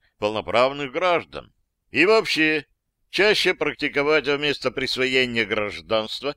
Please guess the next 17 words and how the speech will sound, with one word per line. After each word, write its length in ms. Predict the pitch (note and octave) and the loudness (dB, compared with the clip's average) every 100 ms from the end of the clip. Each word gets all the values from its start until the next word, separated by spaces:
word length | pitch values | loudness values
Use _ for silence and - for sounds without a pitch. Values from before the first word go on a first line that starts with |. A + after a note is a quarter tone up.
| _ _ _ _ _ | _ _ _ _ _
награждение 680 | B2 C#3 D#3+ C#3+ G3 F#3+ F3 | 2 4 2 0 -2 -2 -2
достойных 560 | D#3+ - F3+ E3+ D#3 | -2 0 -2 -2 -2
аборигенов 580 | C#3+ D3+ D3 D#3 D#3 C#3 | -2 -2 0 -2 -2 0
орденами 640 | C#3 C3 C3+ C#3+ C#3 B2+ | 0 -2 -2 0 0 0
и 80 | A#2 | -4
медалями, 640 | A2 G#2+ G#2 G2+ G#2+ B2 - _ _ _ | -4 -2 0 0 -2 -8 -14 _ _ _
а 160 | A#2+ D3+ | 4 4
также 360 | G3+ G3+ F3 | 4 0 0
денежными 680 | E3+ F#3 F3 D#3 A#2+ C#3 B2+ | 0 0 0 -2 -4 -6 -6
премиями 800 | - B2 B2 B2+ C3+ D3+ D#3 D#3+ | -2 -2 0 -2 -4 -6 -6 -10
и 240 | - C#3+ | -4 -2
льготами 560 | C#3 C3+ E3+ F#3 E3 D#3+ | 0 0 -2 0 -2 -6
по 180 | D3 D3 | -4 -4
жилью. 520 | A#2+ A#2+ F2 C2+ B1+ _ _ _ _ _ _ _ | -4 -6 -8 -10 -14 _ _ _ _ _ _ _
Присвоение 520 | A2 B2+ E3+ F3+ E3+ | -6 0 2 2 -4
статуса 560 | - C#3 C3+ C3 - C3+ | -2 2 2 0 -8 -8
избирателя 640 | A#2+ C3 C3 B2 B2 A#2+ | -4 0 0 0 -2 -4